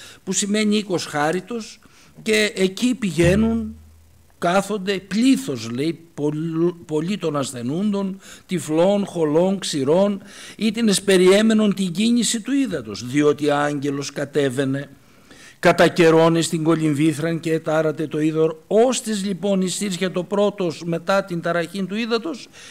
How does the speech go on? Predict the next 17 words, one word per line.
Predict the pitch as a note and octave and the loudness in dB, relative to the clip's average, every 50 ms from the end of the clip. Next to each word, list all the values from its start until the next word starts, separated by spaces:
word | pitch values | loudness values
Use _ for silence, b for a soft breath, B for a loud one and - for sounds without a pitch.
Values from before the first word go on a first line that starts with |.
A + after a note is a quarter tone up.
| B | B
εγίνε | B - B2+ B2+ A#2 A#2 C#3+ C3+ C3+ C3 | B -2 -2 -2 0 0 0 0 0 0
το | C3 C3+ | 0 -2
υγιής | C3+ C3 B2 A2 A2 A#2+ A#2+ B2 C3 B2+ A#2+ - - | -2 -2 -2 -2 -2 -2 -2 0 -2 -2 -4 -6 -4
από | - B2 A#2 - C3+ | -6 -6 -4 -4 -8
οποιαδήποτε | A#2+ - - - B2+ A#2+ A2 G2+ G#2+ C3+ C#3+ C3 C3+ C3+ B2+ A2+ - - A#2+ A#2+ A#2+ B B B B B | -8 -8 -8 -8 -8 -8 -8 -8 -6 -6 -6 -6 -8 -10 -12 -12 -10 -10 -10 -10 -10 B B B B B
νόσο | - A#2 A#2+ A#2+ A#2+ A#2 - - C3 B2 A2+ - | -6 -4 -4 -4 -4 -6 -8 -10 -10 -12 -12 -12
έπασχε. | - B2+ B2 A#2 - - G2 F2+ - - - - F2 - - _ _ _ _ _ _ _ _ _ _ _ _ _ _ b b b b b b b b b b b b b | -10 -8 -8 -8 -10 -12 -16 -14 -14 -14 -14 -16 -20 -20 -20 _ _ _ _ _ _ _ _ _ _ _ _ _ _ b b b b b b b b b b b b b
Εδώ | b - F#3+ G#3 B3 | b -8 -6 -6 -4
σήμερα | A3 - B3 C4+ B3+ A3 A3 | -4 -4 -4 -4 -2 -2 -2
υπάρχει | G#3+ G#3 A3 A#3+ G#3 F3+ | -2 -2 -4 -4 -4 -4
μια | A#3+ A#3+ A#3 | -2 -2 -2
διαφορά. | A3+ A3 A3 G#3 - - A3 A#3 G3 C#3+ G#2 F2+ - - - _ _ _ _ _ _ _ _ _ _ _ - - - _ _ _ _ _ b b b b b b b b b - | -2 -2 -4 -4 -4 -4 -2 -2 -2 -2 -2 -8 -14 -20 -20 _ _ _ _ _ _ _ _ _ _ _ -20 -20 -20 _ _ _ _ _ b b b b b b b b b -6
Εκεί | - B2+ B2 - - F3+ F#3 G#3 A#3+ A#3 G3+ - - | -6 -6 -6 -4 -4 -2 -2 -2 -4 -6 -10 -16 -16
υπήρχε | C#3 A#2+ - D#3 D3 B2+ - D3 | -16 -10 -4 -4 -4 -4 -4 -8
αυτή | A#2+ A#2 - D#3+ | -10 -8 -8 -10
η | E3 E3+ | -10 -10
κολυμβήθρα, | - G#3+ F#3+ F#3+ G3 E3 E3+ G3 G3 - G3 G3+ - C4 A#3 | -8 -10 -8 -8 -10 -10 -10 -12 -12 -12 -14 -14 -14 -14 -16